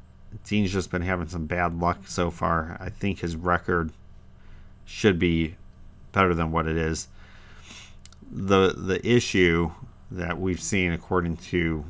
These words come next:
um, the Guru, is Dean has the twelfth ranked passing attack and tenth ranked rushing attack So, second best, um,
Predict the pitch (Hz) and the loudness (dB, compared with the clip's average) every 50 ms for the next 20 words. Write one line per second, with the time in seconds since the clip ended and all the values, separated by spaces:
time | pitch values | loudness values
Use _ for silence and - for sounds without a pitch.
0 | 92 - - - 90 85 85 82 78 78 78 76 78 - - - 90 92 107 110 | -14 -16 -12 -8 -6 -4 -4 -4 -6 -6 -8 -10 -12 -10 -10 -8 0 2 4 4
1 | 107 95 92 87 85 82 82 - - - - - - - - - - - - - | 6 6 6 4 4 2 0 -6 -18 -20 -20 -20 -20 -20 -20 -20 -20 -18 -18 -18
2 | - - - - - - - - - - - 90 90 87 85 85 82 80 - - | -20 -20 -20 -20 -20 -20 -20 -20 -18 -8 -2 0 2 2 4 2 2 0 -2 -6
3 | - - - - - - - - 104 104 110 117 113 98 98 95 90 90 85 85 | -8 -12 -16 -18 -16 -16 -6 0 2 4 6 6 4 4 2 2 4 4 4 4
4 | 85 85 82 82 - - - - - - - - - - - - - - 107 - | 4 4 2 0 -4 -8 -10 -14 -20 -20 -20 -20 -20 -20 -20 -14 -12 -10 -10 -10
5 | - - - 104 101 101 98 - - 101 92 87 85 - - 104 98 92 92 90 | -12 0 4 6 6 6 6 2 0 0 0 0 -4 -4 -2 0 4 4 4 2
6 | - - 90 87 85 80 - - 90 90 85 85 82 82 - - - - - - | 2 -2 -2 -2 -2 -4 -4 -6 -4 0 0 0 0 0 -4 -8 -18 -20 -20 -20
7 | - - - - - - - - - - - - 131 - - - 107 101 90 87 | -20 -20 -20 -20 -20 -20 -20 -20 -20 -20 -14 -14 -14 -10 0 2 2 2 2 2
8 | 92 92 87 80 87 92 90 90 85 - 87 85 82 85 - - 87 85 82 82 | 0 0 0 2 2 4 4 4 4 2 -2 -4 -4 -4 -2 0 2 2 2 2
9 | - - - - - - - - - - - - - - - - - - - - | -2 -10 -20 -20 -20 -20 -20 -20 -20 -20 -20 -20 -20 -20 -20 -20 -20 -20 -20 -20
10 | - - - - - - - - - - - - - 92 87 87 85 82 85 80 | -20 -20 -20 -20 -20 -20 -20 -18 -14 -12 -8 -2 2 4 6 6 6 4 2 -2
11 | - - - - - - - - - - - - - - 127 123 123 127 107 95 | -8 -14 -20 -20 -20 -20 -20 -20 -20 -20 -14 -8 4 6 6 6 6 4 4 6
12 | 107 107 107 98 - - - - - 98 92 90 90 87 85 85 87 - | 8 8 8 6 4 -4 -8 -4 0 2 4 6 6 6 4 2 -2 -4